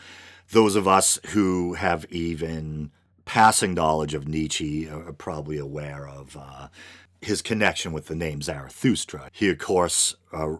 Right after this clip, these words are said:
wrote the book Thus Spake Zarathustra, or Thus Spoke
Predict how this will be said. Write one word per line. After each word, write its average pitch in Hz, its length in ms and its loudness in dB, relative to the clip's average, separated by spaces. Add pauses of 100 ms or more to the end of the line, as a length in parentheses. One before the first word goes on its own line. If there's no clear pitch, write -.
wrote 80 560 -4
the 78 80 -6
book 78 340 -2
Thus 76 300 -2
Spake - 400 -4
Zarathustra, 87 920 -6
or 69 140 -10
Thus 71 260 -12
Spoke 73 400 -10